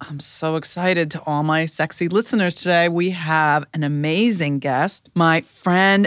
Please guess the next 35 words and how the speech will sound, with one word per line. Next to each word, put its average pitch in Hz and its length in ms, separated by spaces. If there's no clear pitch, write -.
and 160 240
colleague 185 680
who 170 260
I 147 120
have 151 200
so - 260
much 220 220
respect 147 320
for. 143 160
She's 147 220
so 180 800
intelligent. 147 840
She - 160
has 170 160
a 151 80
lot 165 340
to 170 80
say 165 280
about 156 340
our 165 160
topic 190 340
today, 233 560
Doctor 165 300
Wendy 185 400
Walsh. 165 680
She - 160
has 175 100
a 170 40
P 233 140
H 220 160
D 208 100
in 170 120
clinical 180 320
psychology 196 800
and 180 240